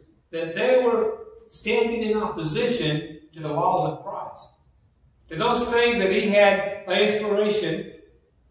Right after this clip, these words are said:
revealed to them as the laws of Christ, the gospel of Christ. They were not living up to the gospel of Christ.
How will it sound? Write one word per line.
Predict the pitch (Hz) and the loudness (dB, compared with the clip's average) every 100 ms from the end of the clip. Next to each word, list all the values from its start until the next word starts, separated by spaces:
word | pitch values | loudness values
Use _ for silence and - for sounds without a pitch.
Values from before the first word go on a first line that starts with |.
| - | -6
revealed | 185 190 226 233 214 - | -2 0 4 4 4 2
to | 320 - | 0 0
them | - - - - - _ _ _ 156 | -2 -4 -8 -14 -20 _ _ _ -4
as | 160 | 0
the | 165 | 0
laws | 170 180 185 180 170 | 2 2 2 0 -6
of | 170 | -8
Christ, | 175 143 139 - - _ _ _ _ _ _ _ _ | -8 -8 -10 -16 -20 _ _ _ _ _ _ _ _
the | 160 156 | -10 -4
gospel | 180 180 - 151 143 | -2 -2 -4 -8 -10
of | - | -10
Christ. | 156 - 196 | -10 -6 -2
They | 214 | 0
were | |
not | 220 214 214 | 2 2 0
living | 226 226 226 233 | 0 0 -2 -2
up | 240 - - - - | -2 -6 -14 -20 -10
to | 170 | -8
the | 156 | -2
gospel | 160 160 151 143 135 | 2 2 0 -4 -6
of | - | -6
Christ. | 135 - - - | -8 -8 -10 -16